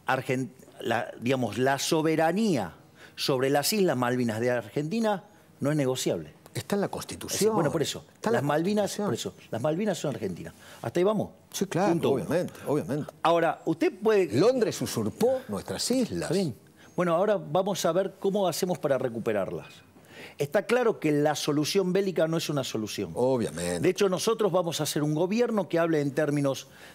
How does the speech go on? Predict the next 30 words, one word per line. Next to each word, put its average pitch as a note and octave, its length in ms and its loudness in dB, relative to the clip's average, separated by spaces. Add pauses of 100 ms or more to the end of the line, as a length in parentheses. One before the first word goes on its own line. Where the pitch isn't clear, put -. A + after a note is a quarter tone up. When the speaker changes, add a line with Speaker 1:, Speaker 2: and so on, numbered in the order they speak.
Speaker 1:
De E3+ 80 2
hecho, F3 140 2
nosotros F#3+ 360 0
nos E3 140 2
vamos E3 260 0
a D3+ 100 4
aliar F#3+ 300 2
¿con D3+ 160 0
quiénes? A#2 400 -4 (400)
Con C#3+ 120 0
los B2+ 100 -2
que - 80 -2
estén A#2 220 -2
a A2 60 0
favor D3+ 320 2
de B2+ 100 0
la C#3 160 2
paz, G3 320 -2
a - 80 -2
favor D3+ 280 0
de C#3 80 2
la C3 120 2
libertad F#3 360 2
y E3+ 80 2
a C3+ 80 0
favor C3+ 300 0
de C3 80 2
la B2 120 2
democracia A#2+ 540 -2
liberal. F#2+ 380 -4